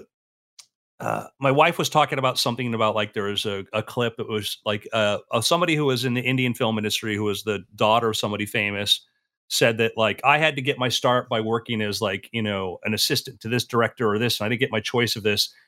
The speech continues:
And somebody who worked their way up from nothing said, um, "Their dream begins where ours ends."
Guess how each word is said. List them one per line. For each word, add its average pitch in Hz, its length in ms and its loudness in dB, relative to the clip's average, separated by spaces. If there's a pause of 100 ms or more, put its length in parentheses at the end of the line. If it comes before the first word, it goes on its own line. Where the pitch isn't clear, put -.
And 120 140 0
somebody 160 320 4
who 135 120 2
worked 127 300 0
their 120 120 2
way 110 120 4
up 113 140 0
from 104 180 -4
nothing 117 360 0
said, 104 340 0 (560)
um, 110 420 2 (680)
"Their 139 200 2
dream 190 380 0
begins 127 540 0
where 107 160 0
ours 110 360 2
ends." 92 480 -8